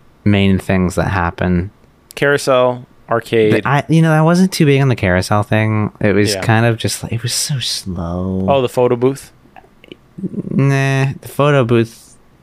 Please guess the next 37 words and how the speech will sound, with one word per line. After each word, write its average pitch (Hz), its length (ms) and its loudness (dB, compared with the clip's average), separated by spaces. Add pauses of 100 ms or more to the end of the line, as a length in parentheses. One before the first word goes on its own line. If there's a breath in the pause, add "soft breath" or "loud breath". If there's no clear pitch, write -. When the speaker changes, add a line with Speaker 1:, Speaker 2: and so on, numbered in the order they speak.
(760)
Speaker 1:
I - 80 0
mean, 123 160 2
the 117 80 2
photo 139 300 2
booth 120 240 2
was 101 120 0
really, 101 200 2
like, 90 160 2
nostalgic 90 680 0
for 113 120 0
me 113 180 2
because 92 320 -2
I, 87 140 0
Speaker 2:
Mm-hmm. 87 120 -4 (340)
Speaker 1:
it 85 220 -6
really 92 440 2
reminded 90 380 0
me 92 180 2
of, 87 260 -4
of, 90 380 -2 (720 loud breath)
uh, 67 480 -2 (340)
some - 180 0
of 98 60 4
the 90 100 2
things 92 220 0
that 87 80 -2
we - 80 0
see - 160 -4
in 92 80 2
the 92 80 0
game. 92 380 2 (960 loud breath)
I 117 120 0
think 143 220 0
the 147 80 0
arcade 104 440 0
is 98 120 0
definitely, 95 580 0